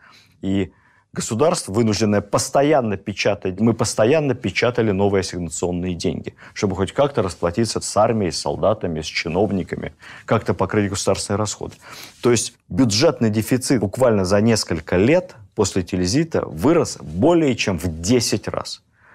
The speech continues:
Мы превращались неизбежно в государство-банкрот. Естественно, что значит печатались новые деньги? Это инфляция, это постоянный рост цен.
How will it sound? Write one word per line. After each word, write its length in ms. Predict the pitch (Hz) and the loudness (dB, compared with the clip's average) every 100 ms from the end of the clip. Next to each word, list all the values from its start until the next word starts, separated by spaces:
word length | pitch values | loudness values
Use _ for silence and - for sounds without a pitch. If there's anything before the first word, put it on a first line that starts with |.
| - - | -10 0
Мы 120 | 156 | 0
превращались 720 | - 113 98 - 139 160 117 | 2 4 4 2 0 2 0
неизбежно 460 | 98 78 101 135 120 | 0 0 2 2 0
в 40 | |
государство-банкрот. 1000 | 101 - 107 98 90 80 95 - - - - - - _ _ - | -2 0 0 0 -2 -2 -4 -4 -12 -14 -20 -20 -20 _ _ -8
Естественно, 640 | 82 - 113 - 95 85 | -6 0 0 2 2 0
что 180 | - 104 | 2 0
значит 220 | 87 - | 0 -4
печатались 520 | 87 - 85 82 80 | -4 0 0 0 -2
новые 220 | 92 87 90 | -2 0 0
деньги? 300 | 87 71 80 | -2 -2 -2
Это 140 | 104 | 0
инфляция, 580 | 113 196 160 - - - - | 0 2 0 0 -8 -12 -16
это 160 | - | -16
постоянный 720 | - 107 - 104 107 120 123 | -8 -6 0 2 4 4 2
рост 240 | 120 120 - | 0 -2 -6
цен. 240 | - | -8